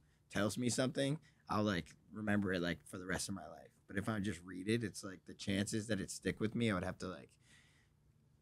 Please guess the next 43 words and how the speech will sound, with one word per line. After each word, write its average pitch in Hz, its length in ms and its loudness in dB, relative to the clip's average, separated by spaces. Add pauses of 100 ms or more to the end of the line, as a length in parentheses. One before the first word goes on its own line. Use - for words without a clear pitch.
(120)
read 107 260 10
it 71 200 2 (340)
and 87 80 -10
then 92 140 -10
read 87 180 4
it 80 120 -2
again 82 560 6 (100)
and 90 80 -14
then 87 100 -10
read 92 300 -8
it 71 40 -10
again 101 360 8
and 76 160 0
kinda, 113 240 8
like, 95 220 4 (380)
keep - 320 0 (340)
reminding 113 460 8
myself. 147 420 8 (160)
But 107 120 -4
it's - 160 -4
like, 80 160 -8
if 80 120 -12
you 123 140 -4
told 131 260 4
me 110 120 0
something, 107 440 -4 (260)
like, 135 160 4
if 135 140 2
we 165 140 6
went 165 220 4
snowboarding 123 680 8
and 104 100 6
you 113 100 6
were 120 60 6
like, 98 200 4
"Hey," 165 340 8
like, 107 220 6
and 110 120 0
you 123 80 4
gave 120 200 8
me 120 120 6
a 98 40 6
tip, 131 320 2